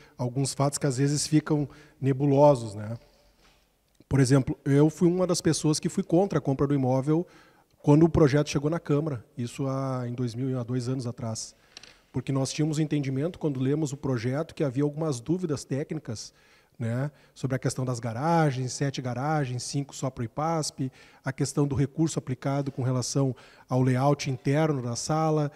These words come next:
que fala de, de setecentos mil, mas não dizia como isso ia ser aplicado, né? Então, naquela época, sim, nós fomos contra e agora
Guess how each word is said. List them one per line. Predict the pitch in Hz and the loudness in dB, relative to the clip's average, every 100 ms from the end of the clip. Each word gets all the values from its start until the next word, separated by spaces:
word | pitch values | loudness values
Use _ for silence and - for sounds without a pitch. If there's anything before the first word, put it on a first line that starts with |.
| - _ - | -14 _ -6
que | 135 | -6
fala | - 139 139 | -2 0 0
de, | 131 | -2
de | 127 131 | -4 -4
setecentos | 143 131 143 131 | -4 -4 -4 -4
mil, | 127 151 | 0 0
mas | 156 139 | 2 0
não | 135 | -2
dizia | 123 139 | -4 -4
como | 139 147 151 139 | -2 -2 0 0
isso | 143 - | -4 -2
ia | 139 | -4
ser | - 143 139 117 _ _ _ - | 0 2 2 0 _ _ _ -8
aplicado, | 120 127 - 143 156 160 160 - - _ - | -4 -4 0 4 4 4 -2 -6 -20 _ -8
né? | 127 147 180 - | -4 -4 -6 -6
Então, | 143 143 151 | -6 -2 0
naquela | 156 151 170 180 | 0 0 4 6
época, | 156 160 - 170 | 4 2 0 -4
sim, | 160 165 165 185 - - - | -4 -4 -4 -4 -8 -18 -6
nós | 147 | -2
fomos | - 156 - | 0 0 2
contra | 147 156 160 190 - - _ | 4 4 2 -4 -6 -20 _
e | 165 180 | 0 4
agora | 175 156 143 165 190 | 4 4 2 4 0